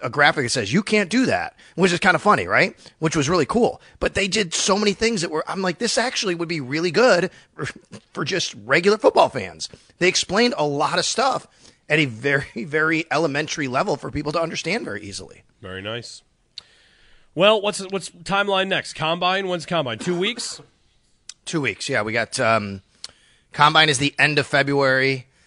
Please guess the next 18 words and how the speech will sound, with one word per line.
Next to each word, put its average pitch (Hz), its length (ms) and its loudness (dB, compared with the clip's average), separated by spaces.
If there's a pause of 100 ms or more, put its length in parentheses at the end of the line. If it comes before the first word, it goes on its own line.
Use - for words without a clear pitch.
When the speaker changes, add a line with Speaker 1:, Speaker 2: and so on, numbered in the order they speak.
(260)
Speaker 1:
uh, 110 360 0
and 113 100 -4
then 113 100 0
obviously 117 380 -2
we'll 117 140 -4
be 113 120 0
in 110 80 -2
dra-, 110 180 -2
uh, 104 320 0
draft 123 380 -2
mode, 131 480 0
kind 135 240 0
of, 131 120 2
and 117 100 -2
then 107 100 -2
free 139 280 -2
agency 185 420 0 (180)
opens, 175 500 2